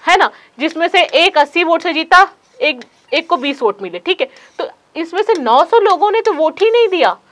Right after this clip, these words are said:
और नौ सौ लोग वोट ही नहीं दिए तो भैया, ले-, लेकिन चुनाव में सौ लोग वोट दे दिए, मत, इसको ज़्यादा मिल गया तो भाई ये तो जीत गया। लेकिन क्या पूरे लोगों ने वोट दिया? तो क्या ये लोकतांत्रिक होगा कि सिर्फ कुछ ही समूह के द्वारा दिया?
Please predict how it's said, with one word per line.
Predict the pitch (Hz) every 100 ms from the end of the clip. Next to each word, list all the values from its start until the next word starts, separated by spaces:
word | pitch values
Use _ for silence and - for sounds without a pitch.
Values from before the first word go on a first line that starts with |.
| _ _ _
और | 294
नौ | 311 285
सौ | - 466
लोग | 453 381
वोट | 381 392
ही | 415
नहीं | 453
दिए | 359 381
तो | 415
भैया, | 359 311 381 427
ले-, | 247 294 277
लेकिन | 330 381
चुनाव | 339 302 349
में | 415
सौ | 381 349
लोग | 427 339
वोट | 403
दे | 320 370
दिए, | 269 226
मत, | 277 226
इसको | 311 - 370
ज़्यादा | 330 302 359
मिल | 370
गया | 240 180 - _
तो | 339
भाई | 381
ये | 330 359
तो | 403
जीत | 302 240
गया। | 202 - - -
लेकिन | 370 415 381
क्या | 339 311 453
पूरे | 349 392 427
लोगों | 415 415
ने | 392
वोट | 339 381 294
दिया? | 359 370 370 _ _ _ _ _ _ _ _ _
तो | 392
क्या | 392 403
ये | 381
लोकतांत्रिक | 302 - - 381 349 -
होगा | 349 427
कि | 440 - _ 427
सिर्फ | 508 494
कुछ | 415 427
ही | 427
समूह | 427 330 320
के | 240
द्वारा | 185 160
दिया? | 151